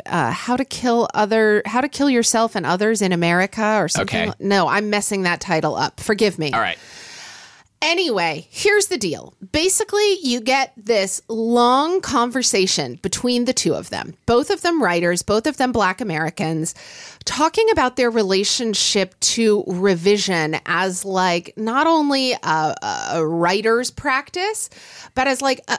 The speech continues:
Speaker 1: revision as a way of, like, reckoning with history.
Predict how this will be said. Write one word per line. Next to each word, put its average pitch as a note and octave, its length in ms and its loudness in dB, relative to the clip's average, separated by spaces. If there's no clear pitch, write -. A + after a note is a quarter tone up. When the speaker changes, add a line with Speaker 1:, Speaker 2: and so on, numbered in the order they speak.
Speaker 1:
revision D#4+ 560 2
as F4 120 2
a A#3+ 80 2
way A3 240 2
of, G3 100 0
like, F#3+ 180 -2
reckoning A#3+ 640 -2
with G#3 160 0
history. E4+ 480 0